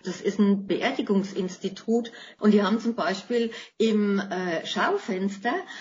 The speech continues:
haben die aus Lego einen, einen Fried-, eine Kirche, einen Friedhof, Grabsteine mit, mit, mit einer Trauergemeinde, was ich unwahrscheinlich toll finde. Und die wollten auch unbedingt eine Lego-Rampe haben.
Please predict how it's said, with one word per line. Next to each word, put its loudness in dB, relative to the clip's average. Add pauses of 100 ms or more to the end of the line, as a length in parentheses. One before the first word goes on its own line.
(120)
haben 2
die -4
aus -6
Lego 0 (260)
einen, 4
einen 0
Fried-, -2
eine 4
Kirche, -2 (240)
einen 0
Friedhof, 0
Grabsteine 2 (280)
mit, -2
mit, -4
mit -2
einer 0
Trauergemeinde, 2 (240)
was 2
ich -6
unwahrscheinlich 2
toll -2
finde. 2 (220)
Und 2
die 2
wollten 2
auch 2
unbedingt -2
eine 4
Lego-Rampe 0
haben. 2